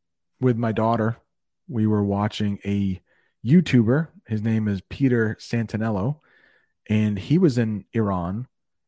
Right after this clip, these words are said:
and he was talking with some young women in Iran. One woman was a skateboarder.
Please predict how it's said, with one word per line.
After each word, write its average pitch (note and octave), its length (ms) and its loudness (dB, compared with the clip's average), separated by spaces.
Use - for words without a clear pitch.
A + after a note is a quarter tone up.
and G#2 80 -2
he B2 100 0
was C3+ 160 0
talking A#2+ 420 -4
with A2+ 200 0
some A2+ 320 -4
young A2 340 -2
women G#2 480 -2
in G#2 100 -2
Iran. F2+ 520 -4
One A#2 320 0
woman A#2 380 0
was G2+ 280 -2
a F#2+ 180 -2
skateboarder. F#2 840 -4